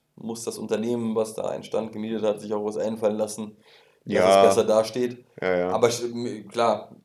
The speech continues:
Speaker 1: mega schwierig und, äh, ich glaub, das ist wirklich Meckern auf hohem Niveau. Ich nach-, kann nachvollziehen, was du meinst. Aber ich fand, also gerade die, die, ich muss sagen, die Premium Stage, äh, äh, Halle meine ich,
Speaker 2: Ja.
Speaker 1: War schon geil, was sie da aufgefahren haben.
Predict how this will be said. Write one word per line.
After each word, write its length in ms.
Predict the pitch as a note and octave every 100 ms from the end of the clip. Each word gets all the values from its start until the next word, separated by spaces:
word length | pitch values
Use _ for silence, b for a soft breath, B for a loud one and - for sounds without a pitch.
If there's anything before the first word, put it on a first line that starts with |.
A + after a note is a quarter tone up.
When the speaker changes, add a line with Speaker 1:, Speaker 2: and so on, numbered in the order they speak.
| G2+
Speaker 1:
mega 320 | A2 C3 B2
schwierig 480 | - A#2+ C3 C3 A#2+
und, 240 | A2+ A2
äh, 380 | A2+ A2 A2 G#2+
ich 120 | G2 G#2
glaub, 180 | A2+ A2+
das 120 | A2
ist 40 | A2+
wirklich 220 | A#2 G#2
Meckern 300 | G#2 G#2+ G#2+
auf 100 | G#2+
hohem 200 | G#2+ G#2+
Niveau. 440 | G#2 G#2 G#2+ - -
Ich 160 | G2
nach-, 400 | A#2+ G#2 A2 B2 - G#2+
kann 100 | B2+
nachvollziehen, 320 | C#3+ D#3 D#3+
was 120 | D3+ D3+
du 60 |
meinst. 380 | D3 D#3 A3 - b b b b b b _ _ -
Aber 160 | G#2
ich 100 | G2+
fand, 280 | A2+ G#2 -
also 180 | - - G#2+ G#2
gerade 280 | A2+ A#2
die, 180 | A2 A2
die, 300 | G#2+ A2 -
ich 100 | -
muss 100 | A#2
sagen, 120 | A2 G#2+
die 160 | G#2 -
Premium 800 | - - C3 D3+ D#3 D#3 D#3 D3+ D3
Stage, 600 | - - D3+ D#3 - -
äh, 300 | A2+ G2 G#2
äh, 180 | G#2+ F2+
Halle 240 | B2+ D3
meine 240 | C#3+ C#3+ D3+
ich, 160 | -
Speaker 2:
Ja. 180 | A#2 A2 - - _
Speaker 1:
War 200 | - E2+
schon 260 | - G2+ F#2+
geil, 280 | F2 F#2+ F#2+
was 140 | F2+
sie 60 | G2+
da 100 | G2+
aufgefahren 460 | F#2+ G2 - G2
haben. 380 | G2+ G#2 G#2 G#2